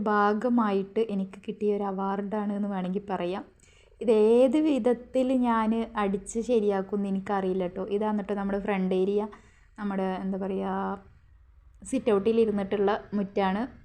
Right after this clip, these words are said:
ഈ ഒരു വ്യൂ എന്ന് പറയുന്നത് കേട്ടോ. ഇനി ബാക്കിയുണ്ട്, ഇതാണ്ടോ ടെറസിലെ അവസ്ഥ. പരിതാപകരമായിട്ട് തോന്നുന്നുണ്ടാവില്ലേ?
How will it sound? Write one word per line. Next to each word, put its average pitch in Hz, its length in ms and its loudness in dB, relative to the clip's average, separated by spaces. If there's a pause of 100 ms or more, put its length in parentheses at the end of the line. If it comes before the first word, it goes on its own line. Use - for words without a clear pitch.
ഈ 214 140 -2 (100)
ഒരു 254 120 2
വ്യൂ 208 220 2
എന്ന് 190 140 0
പറയുന്നത് 180 500 -2
കേട്ടോ. 185 240 -2 (280)
ഇനി 262 160 0
ബാക്കിയുണ്ട്, 285 640 2
ഇതാണ്ടോ 208 380 -2 (520)
ടെറസിലെ 233 480 0
അവസ്ഥ. 180 340 -2 (840)
പരിതാപകരമായിട്ട് 220 1000 2
തോന്നുന്നുണ്ടാവില്ലേ? 196 880 2